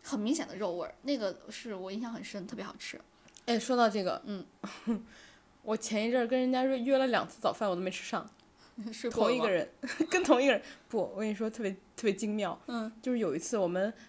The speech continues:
Speaker 2: 呃，半夜吧。
Speaker 1: 嗯。
Speaker 2: 有一次我们半夜不知道几点了。
Speaker 1: 嗯。
Speaker 2: 一点多，两点。
Speaker 1: 啊。
Speaker 2: 我，我，我在刷抖音呢，他突然给我抖音发了一条视频，
Speaker 1: 嗯。
Speaker 2: 就我们，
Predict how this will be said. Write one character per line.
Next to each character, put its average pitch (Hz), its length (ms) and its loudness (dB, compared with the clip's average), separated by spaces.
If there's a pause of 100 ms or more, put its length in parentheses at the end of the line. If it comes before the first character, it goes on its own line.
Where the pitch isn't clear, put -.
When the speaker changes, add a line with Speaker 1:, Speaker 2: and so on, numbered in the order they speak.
(120)
Speaker 2:
呃， 196 500 0 (200)
半 277 180 4
夜 262 160 8
吧。 175 240 2 (220)
Speaker 1:
嗯。 226 260 -2 (160)
Speaker 2:
有 190 120 0
一 190 40 2
次 185 140 2
我 208 80 4
们 180 100 -2
半 208 160 4
夜 220 100 6
不 196 60 -4
知 220 60 4
道 214 120 8
几 208 160 -8
点 180 180 2
了。 - 100 -6 (140)
Speaker 1:
嗯。 226 240 -4 (1500)
Speaker 2:
一 277 100 6
点 226 140 8
多， 185 140 4
两 165 180 2
点。 196 200 2 (180)
Speaker 1:
啊。 233 240 0 (880)
Speaker 2:
我， 214 320 6
我， 214 240 8
我 202 80 6
在 220 80 6
刷 285 160 4
抖 208 140 4
音 214 160 2
呢， 220 140 -2 (520)
他 277 80 -2
突 262 140 6
然 294 100 12
给 294 80 4
我 294 100 8
抖 220 160 4
音 220 120 4
发 254 160 2
了 262 80 6
一 247 40 6
条 240 120 2
视 240 140 -2
频， - 240 -8
Speaker 1:
嗯。 370 80 -2
Speaker 2:
就 539 120 8
我 640 80 12
们， 587 160 12